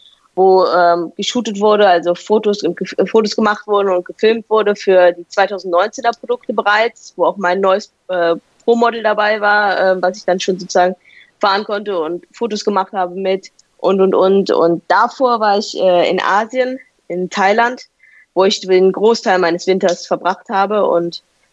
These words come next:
äh, trainiert habe. Also größtenteils bin ich im Winter meistens in Asien, besonders in Thailand. Und, ähm, auf Phuket sind eigentlich momentan für mich sozusagen die besten Trainingsbedingungen. Und da herrschen einfach,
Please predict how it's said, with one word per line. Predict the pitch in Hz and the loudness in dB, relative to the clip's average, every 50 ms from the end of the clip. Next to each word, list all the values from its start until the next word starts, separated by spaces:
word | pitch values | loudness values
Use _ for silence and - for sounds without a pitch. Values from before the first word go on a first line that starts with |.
| _ _ _ | _ _ _
äh, | - - 170 165 170 - _ _ _ _ _ _ _ _ | 0 2 2 2 2 0 _ _ _ _ _ _ _ _
trainiert | - 202 202 196 196 190 185 190 | 0 2 4 4 4 4 2 0
habe. | 175 151 160 151 156 151 | 0 0 0 0 0 -2
Also | 151 151 165 165 165 165 | -4 -2 -2 -2 -2 -2
größtenteils | - - 220 262 247 - 240 277 254 233 226 - | -2 0 -2 -2 0 -2 -4 -2 -2 -2 -2 -2
bin | - 208 220 | -2 -2 0
ich | 202 | 0
im | 208 202 196 | 0 0 2
Winter | 196 208 214 233 214 196 | 2 0 2 2 0 0
meistens | 190 175 175 208 - 214 202 - - | 2 0 0 -2 -4 -8 -12 -10 -8
in | - 170 165 160 165 - | -6 -4 -4 -4 -4 -4
Asien, | - - 190 226 247 247 277 262 254 214 | -2 -2 -2 -2 -2 -2 -4 -6 -4 -6
besonders | 180 170 185 180 180 175 | -6 -6 -2 -2 -2 -4
in | - 165 | -4 -12
Thailand. | - - 196 185 208 220 233 240 240 240 - _ _ _ _ _ _ _ _ _ _ _ _ _ _ _ _ - | -12 -4 -2 -2 0 0 -2 -4 -4 -8 -16 _ _ _ _ _ _ _ _ _ _ _ _ _ _ _ _ -6
Und, | - - 185 180 180 180 180 175 - - | -2 2 2 4 4 2 2 0 0 0
ähm, | 123 156 165 170 170 170 170 170 170 190 208 _ _ _ _ | 2 4 4 4 2 0 -4 -8 -10 -12 -16 _ _ _ _
auf | - 180 - - - | -8 -8 -8 -2 -2
Phuket | 262 269 - 294 262 - - - _ - | -2 -2 0 0 -2 -2 -2 -14 _ -10
sind | - 202 196 202 185 | -6 -4 -4 -4 -4
eigentlich | - - 170 185 185 185 - | -4 -4 -4 -4 -6 -6 -6
momentan | 196 190 185 180 - 190 180 185 | -4 -4 -4 -2 -2 -2 -2 0
für | - 185 | 0 0
mich | 180 190 - | 0 0 0
sozusagen | - 190 - 190 170 180 | -2 -2 0 2 2 2
die | 330 | 2
besten | 285 185 190 185 - 214 | 2 0 0 0 -2 -10
Trainingsbedingungen. | - - 208 196 196 196 196 - - - 175 190 185 190 185 185 185 180 180 180 202 214 - _ _ _ _ _ _ _ _ _ _ _ _ _ _ | -6 -2 0 2 2 0 0 -2 -8 -2 0 0 2 2 2 2 4 2 2 2 0 -2 -6 _ _ _ _ _ _ _ _ _ _ _ _ _ _
Und | - 170 170 165 165 165 170 170 170 _ - | 2 2 4 4 4 2 0 0 0 _ 2
da | 165 160 165 165 175 | 4 4 4 2 2
herrschen | 185 185 196 202 - - 170 | 2 0 0 0 -2 -4 -4
einfach, | 151 160 185 - - 180 175 175 - | -2 -2 -4 -2 0 0 0 0 -4